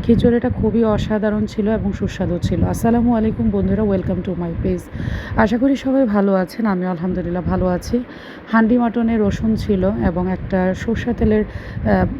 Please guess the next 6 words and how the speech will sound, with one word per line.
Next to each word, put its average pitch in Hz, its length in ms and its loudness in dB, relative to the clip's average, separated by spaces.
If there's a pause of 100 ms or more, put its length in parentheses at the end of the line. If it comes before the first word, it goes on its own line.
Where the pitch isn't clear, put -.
(100)
ভালো 220 220 2
একটা 233 140 -2
স্মেল 220 380 0
ছিল। 196 360 0 (300)
আর 180 340 2 (260)
হকের 208 280 2